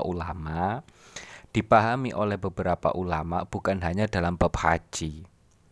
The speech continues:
tapi dalam bab wu-, wudhu. Ya.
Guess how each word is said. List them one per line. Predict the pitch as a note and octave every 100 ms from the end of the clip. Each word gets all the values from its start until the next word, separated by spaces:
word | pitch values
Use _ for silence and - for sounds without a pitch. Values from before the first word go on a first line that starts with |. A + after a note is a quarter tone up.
| - - - - - - -
tapi | E2+ - B2
dalam | - E2 F2 E2
bab | F#2 -
wu-, | G#2+ A2+ D3 - _ -
wudhu. | G#2+ A2+ G#2 G#2 E2 - _ _ -
Ya. | - -